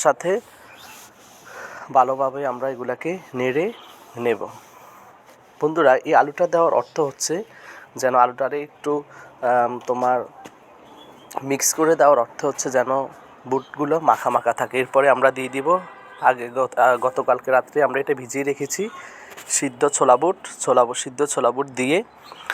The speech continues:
আমরা আলু সহ এবং মশলা সহকারে ভালোভাবে এগুলাকে মিক্স করে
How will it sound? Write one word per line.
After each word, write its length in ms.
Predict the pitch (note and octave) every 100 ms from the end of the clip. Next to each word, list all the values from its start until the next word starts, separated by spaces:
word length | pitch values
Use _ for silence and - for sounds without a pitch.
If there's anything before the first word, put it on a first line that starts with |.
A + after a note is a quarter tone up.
| - -
আমরা 300 | B2 A#2 A#2+ A#2 - - - -
আলু 180 | B2+ C3+
সহ 220 | - D3
এবং 220 | C3 C3 C#3+
মশলা 220 | C3 - C#3
সহকারে 400 | C3+ B2+ C#3 C#3
ভালোভাবে 420 | A#2+ A#2+ C#3 C#3+
এগুলাকে 360 | A#2+ A#2 - A#3 - - - - - -
মিক্স 240 | C#3+ - -
করে 240 | D3+ D#3